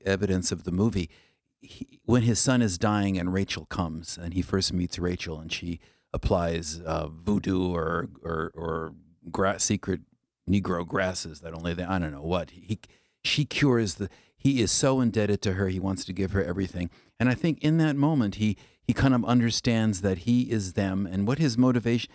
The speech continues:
I mean, this is a man who loves, um, blacks. I mean, and there are, there were, pe-, you know, there are, there are people who just love African Americans, white people who are just love African Americans and feel that in many ways they're kind of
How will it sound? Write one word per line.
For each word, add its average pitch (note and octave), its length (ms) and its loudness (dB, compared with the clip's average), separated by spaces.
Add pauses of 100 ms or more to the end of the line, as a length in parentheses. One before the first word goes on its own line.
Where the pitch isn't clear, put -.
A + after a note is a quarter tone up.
(220)
I C3 40 4
mean, C#3+ 100 6
this F3 140 0
is E3+ 160 2
a - 20 6
man A2 240 4
who G#2+ 140 0
loves, G2+ 500 -2 (480)
um, G#2 460 0 (420)
blacks. - 460 -2 (580)
I A2+ 40 4
mean, A2+ 300 4
and A2 160 2
there G#2+ 160 0
are, G2+ 140 -6
there G#2 200 0
were, A#2+ 200 0
pe-, - 220 -14
you A2 100 0
know, F2 120 -2
there F2+ 120 -8
are, C3+ 200 0
there A#2 200 2
are D#3 100 2
people A#2 300 0
who G#2 80 -2
just G2 240 -4
love G2+ 240 0
African G#2 360 -2
Americans, A2 460 -2
white G#2+ 240 -2
people G#2 300 -2
who G2 180 -2
are F#2 60 -4
just G2 340 -6
love F#2+ 400 -2
African G2 340 -4
Americans G#2+ 460 0
and G2 140 -2
feel D3+ 360 2 (360)
that G#2 120 6
in A2 140 6
many A#2 180 6
ways A2+ 380 2
they're G#2+ 240 2
kind G#2+ 260 0
of F#2+ 220 -4